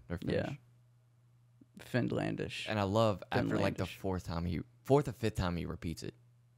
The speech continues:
Speaker 1: "What's a finch?"
Speaker 2: <laughs>
Speaker 1: Like, motherfucker, I know you fucking heard me say finch each
Speaker 2: Like,
Speaker 1: time.
Speaker 2: a million times. You're, now you're gonna ask me what the fuck that is?
Speaker 1: <laughs> Now you fucking hear me say finch?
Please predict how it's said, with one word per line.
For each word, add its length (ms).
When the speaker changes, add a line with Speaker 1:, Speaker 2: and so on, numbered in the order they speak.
Speaker 1:
"What's 140
a 40
finch?" 360
Speaker 2:
<laughs> 480
Speaker 1:
Like, 280
motherfucker, 600
I 100
know 200
you 180
fucking 340
heard 180
me 80
say 180
finch 500
each 120
Speaker 2:
Like, 140
Speaker 1:
time. 140
Speaker 2:
a 40
million 480
times. 420
You're, 100
now 320
you're 200
gonna 160
ask 340
me 80
what 200
the 100
fuck 400
that 180
is? 440
Speaker 1:
<laughs> 0
Now 140
you 140
fucking 300
hear 160
me 80
say 200
finch? 440